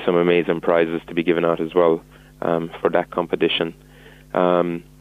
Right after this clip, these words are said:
throughout the weekend, then we got, like, cooking demonstrations from myself and from Barbecue Joe, Brendan O'Connor. Um, we got music lined up all the weekend. We got the food market.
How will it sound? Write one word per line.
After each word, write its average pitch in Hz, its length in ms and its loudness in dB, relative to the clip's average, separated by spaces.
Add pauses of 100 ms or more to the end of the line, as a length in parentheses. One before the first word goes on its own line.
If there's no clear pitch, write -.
throughout 107 300 4
the 101 80 -2
weekend, 95 380 0
then 95 160 0
we 90 100 0
got, 90 340 0
like, 87 200 0
cooking 90 280 -2
demonstrations 85 800 0 (400)
from 87 140 0
myself 90 560 2
and 85 140 -6
from 85 280 -8 (400)
Barbecue 87 400 0
Joe, 90 240 4
Brendan 85 320 2
O'Connor. 87 440 0 (540)
Um, 85 500 -2 (140)
we 92 100 2
got 90 180 0
music 90 400 0
lined 87 220 2
up 87 140 -2
all 90 180 4
the 87 80 2
weekend. 85 520 0 (420)
We 95 80 -2
got 87 200 2
the 80 80 0 (120)
food 90 200 4
market. 85 640 2